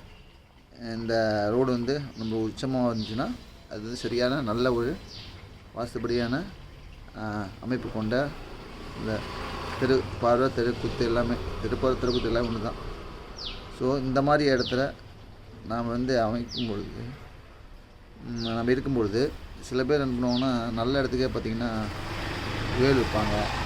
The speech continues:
கந்திஷ்டி இந்த கணபதி வைப்பாங்க. ஆ, இப்போ புது, புது விதமானலாம் வைக்கிறாங்க. அதாவது,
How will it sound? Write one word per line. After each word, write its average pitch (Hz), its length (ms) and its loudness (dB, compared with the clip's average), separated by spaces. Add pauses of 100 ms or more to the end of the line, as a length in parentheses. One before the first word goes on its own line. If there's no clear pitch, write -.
கந்திஷ்டி 113 800 2 (840)
இந்த 107 300 0
கணபதி 113 320 2
வைப்பாங்க. 101 520 0 (880)
ஆ, 107 160 -2
இப்போ 101 200 -6
புது, 139 160 4
புது 139 320 2
விதமானலாம் 139 580 4
வைக்கிறாங்க. 113 380 2
அதாவது, 110 320 2